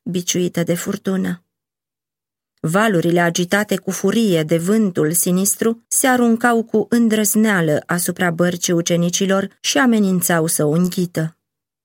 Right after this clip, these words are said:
Pescarii aceștia, oțeliți, își petrecuseră viața pe lac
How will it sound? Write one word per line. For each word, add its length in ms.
Pescarii 640
aceștia, 640
oțeliți, 760
își 180
petrecuseră 680
viața 400
pe 140
lac 400